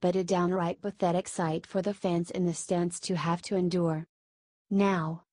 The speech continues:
Titans tight end Delanie Walker just flipped the bird to every proud American by saying those who are against the protests shouldn't even bother showing up for games. Walker, first off,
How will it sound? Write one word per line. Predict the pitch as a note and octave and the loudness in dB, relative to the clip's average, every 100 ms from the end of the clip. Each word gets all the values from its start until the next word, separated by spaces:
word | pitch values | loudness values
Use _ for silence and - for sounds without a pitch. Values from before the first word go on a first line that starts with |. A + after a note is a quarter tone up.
| _ | _
Titans | - G3+ G3+ F#3 - | -4 -2 0 -2 -4
tight | F#3 F#3 - | -4 -4 -2
end | G3+ F3+ | 0 2
Delanie | F#3 F3 F3 G3 | 2 2 2 2
Walker | F3+ F3 F3 G#3+ | 2 0 0 -4
just | G#3 F3+ F3 - | 0 -2 -4 -6
flipped | - A3+ - - | -2 -2 -2 -6
the | |
bird | F3+ G3 F#3 - | -2 0 0 -4
to | - | -4
every | G#3 G3 G#3 | -2 0 -2
proud | - F3+ F#3 | -2 -2 0
American | F#3+ F3 E3+ F3 F3+ | 2 2 0 -2 -2
by | F3 E3 | -2 -2
saying | - F3+ F3+ | -2 0 2
those | F#3+ F#3+ G3 - | 2 2 0 -2
who | G#3+ | -2
are | |
against | F#3+ F#3+ F#3+ F#3 | 0 0 -2 -2
the | G#3+ | -8
protests | - G3+ F#3 F3 E3 E3+ - | -4 -4 -2 -2 -4 -4 -6
shouldn't | - A#3 A#3 A3+ | -4 0 0 0
even | G#3 G3 G3 | 0 0 0
bother | F#3 F3+ E3+ | 0 0 -2
showing | F3 G3 F#3 G3+ G3 | 0 2 2 2 2
up | E3+ F3 | -2 -4
for | - E3+ | -4 -4
games. | D#3+ D3+ D3 D3+ - _ _ _ _ _ _ G#3+ | -2 -4 -4 -8 -12 _ _ _ _ _ _ -4
Walker, | G#3 G3+ A3+ E3 D#3 _ _ _ | 0 0 0 -4 -4 _ _ _
first | - F#3 F#3 - | -2 0 0 0
off, | F#3 D#3+ - | 0 0 -6